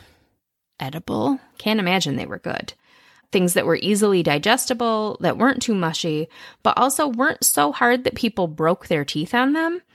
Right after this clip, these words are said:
which happened more than once with some of his creations. Creating nutritious, ready-to-eat, affordable breakfast food had been an idea of Doctor Kellogg's since his college days, when he was always short on money and time.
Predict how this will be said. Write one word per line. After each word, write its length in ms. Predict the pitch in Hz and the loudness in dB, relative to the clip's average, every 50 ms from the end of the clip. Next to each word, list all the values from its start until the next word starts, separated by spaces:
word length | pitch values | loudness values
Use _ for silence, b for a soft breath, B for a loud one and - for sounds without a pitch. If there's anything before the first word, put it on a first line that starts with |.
| b b b b b b | b b b b b b
which 160 | - 233 - | -4 -2 2
happened 320 | - 330 381 - 415 370 330 | 4 4 4 4 4 4 6
more 200 | 254 226 226 240 | 6 6 6 6
than 160 | 240 202 185 | 6 4 6
once 360 | 180 165 - - - - - | 4 4 4 2 -2 -6 -4
with 100 | 165 - | -4 -2
some 220 | - - 165 151 147 | 0 0 2 2 0
of 80 | 139 | -2
his 160 | 143 139 - | -2 -4 -6
creations. 720 | - - - - - 110 151 - - - - 214 - - - _ _ _ _ _ _ _ _ _ _ _ _ | -6 -6 -6 -6 -6 -6 -8 -10 -12 -12 -14 -14 -16 -16 -18 _ _ _ _ _ _ _ _ _ _ _ _
Creating 500 | - - - 240 233 233 233 240 233 226 | -8 -2 2 2 4 4 4 4 4 4
nutritious, 720 | 220 214 208 - - 254 262 262 302 294 311 302 - - - | 4 4 2 2 2 2 2 2 2 0 0 -2 -2 -6 -2
ready-to-eat, 640 | - 208 202 196 240 247 - - - 190 180 175 - | 0 2 2 4 2 2 0 0 0 2 0 0 0
affordable 520 | 196 - - - 180 175 190 185 220 220 208 | -2 -2 0 2 2 2 2 2 0 2 2
breakfast 440 | 175 156 - - - 156 - - | 2 0 0 -2 -6 -6 -6 -4
food 180 | - 160 151 143 | -2 -2 -2 0
had 160 | 165 190 170 | -2 0 2
been 140 | - 175 180 | 2 4 4
an 120 | 190 208 | 4 4
idea 360 | 220 233 233 208 185 175 175 - | 4 4 4 2 2 4 4 2
of 100 | - 160 | 2 2
Doctor 300 | 165 156 156 - - 180 | 2 0 0 0 -6 -8
Kellogg's 580 | - - 165 147 143 139 143 147 165 - - - | -4 -2 0 2 2 0 0 0 -2 -4 -4 -2
since 260 | - - 180 160 - - | -2 0 2 2 2 2
his 160 | - 175 - | 0 -2 -2
college 480 | - - - 254 262 214 175 170 - | 0 2 2 2 4 2 2 0 0
days, 380 | - - - - - - - - | 0 -2 -2 -2 -4 -8 -6 -2
when 100 | - 175 | 0 0
he 140 | 180 190 190 | 2 2 0
was 140 | 165 165 - | 0 -2 -2
always 280 | - 170 170 185 214 214 | 0 0 2 2 2 0
short 380 | - - - 180 170 175 - - | 0 2 4 4 4 4 2 2
on 160 | 165 160 160 | 0 2 2
money 300 | 156 151 156 160 175 - - | 2 2 2 2 0 0 0
and 200 | - 156 156 160 | 0 0 0 0
time. 380 | - - 156 - - - 202 | 0 -2 -2 -2 -2 -4 -6